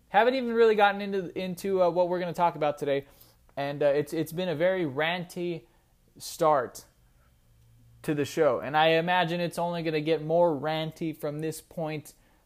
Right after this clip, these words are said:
uh, forward. We have some M L B trade deadline, not news. Um, I was planning, banking on a lot of stuff to go, go on during the M L B trade deadline, which was yesterday,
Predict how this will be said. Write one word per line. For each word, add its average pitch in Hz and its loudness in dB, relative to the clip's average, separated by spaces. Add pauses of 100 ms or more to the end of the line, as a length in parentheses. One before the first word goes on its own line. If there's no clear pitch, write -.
(180)
uh, 139 0
forward. 156 2 (1400)
We 139 -8
have 170 -6
some 160 -10
M 147 -8
L 143 -4
B 139 -8
trade 135 -8
deadline, 123 -8 (540)
not 156 0
news. 123 -8 (920)
Um, 156 -2
I 151 6
was 156 2
planning, 185 -4
banking 185 0
on 170 -2
a 156 -2
lot 165 6
of 165 0
stuff 170 -2
to 156 -6
go, 156 0
go 156 -6
on 156 -4
during 156 -4
the 147 -8
M 147 -6
L 147 -2
B 143 -4
trade 147 -4
deadline, 147 0
which 143 -6
was 113 -12
yesterday, 196 -8